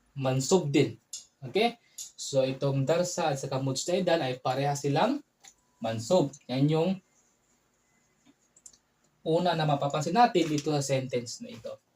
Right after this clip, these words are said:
Ngayon, sa unahan naman ng bawat sentence, yung sentence number one ay kataba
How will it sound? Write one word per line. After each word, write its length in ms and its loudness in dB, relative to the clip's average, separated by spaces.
Ngayon, 240 6
sa 480 4
unahan 400 4
naman 240 6
ng 240 4
bawat 400 4
sentence, 720 -2
yung 240 2
sentence 560 0
number 320 2
one 240 2
ay 240 -4
kataba 640 2